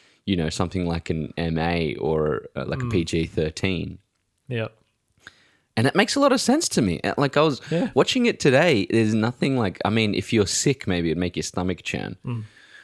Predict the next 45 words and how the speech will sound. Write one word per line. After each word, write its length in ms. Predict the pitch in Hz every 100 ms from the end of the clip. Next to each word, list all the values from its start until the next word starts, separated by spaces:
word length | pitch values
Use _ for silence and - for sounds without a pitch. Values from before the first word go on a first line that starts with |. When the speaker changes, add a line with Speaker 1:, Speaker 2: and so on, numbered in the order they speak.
| _ _
Speaker 1:
But, 200 | 98 95 -
I 80 |
mean, 300 | 107 101 95 92
other 160 | 120
than 240 | 123 110 87
that, 260 | - -
it's 120 | -
so 320 | - - - 95
ridiculously 1300 | 101 92 - 104 90 - 92 - 95 92 - 85 80
graphically 680 | 85 80 82 85 78 80 76
comical. 640 | 82 80 82 - 52 - _ -
It's 240 | 87 -
Speaker 2:
Yeah. 60 | 85
Speaker 1:
like, 340 | - - - _ _ _ _ _ _ _ -
it's, 260 | 98 - -
it 140 | 90
doesn't 260 | 101 101 98
feel 240 | - 85
like 200 | 80 78
there's 160 | 76 76
any 300 | 73 69 58
realism 580 | 80 76 76 76 69
to 220 | - - 69
it 60 |
at 200 | - 78
all. 400 | - 73 64 - - _ _
Speaker 2:
Mm. 260 | 151 123 107 _ _
Speaker 1:
I 120 | 90
mean, 320 | 92 92 90 - -
like, 180 | 113 - 123
people 380 | 147 175 214 -
explo-, 520 | 131 - - 117 110
like, 220 | 127 107 - 120 - -
I 80 |
don't 100 | 147
know 80 | 131
about 140 | 117 98
you. 240 | 117 127
Do 100 | 104
you 60 | 110
remember 260 | 120 120
in, 240 | 110 107 -
in 280 | 110 107 101
Dead 200 | 104 104
Alive, 420 | 98 95 104 107